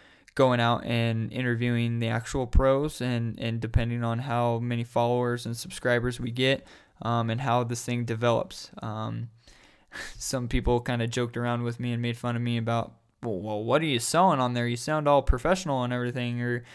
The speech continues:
"Well, that's the whole point. Like, if you don't take this serious, then no one else will take it serious, and this thing's not gonna grow." So we need to,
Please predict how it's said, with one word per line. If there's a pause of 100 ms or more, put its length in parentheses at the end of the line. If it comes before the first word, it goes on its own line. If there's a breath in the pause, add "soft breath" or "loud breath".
(240 loud breath)
"Well,
that's
the
whole
point.
Like,
if
you
don't
take
this
serious,
then
no
one
else
will
take
it
serious,
and
this
thing's
not
gonna
grow." (440 loud breath)
So
we
need
to,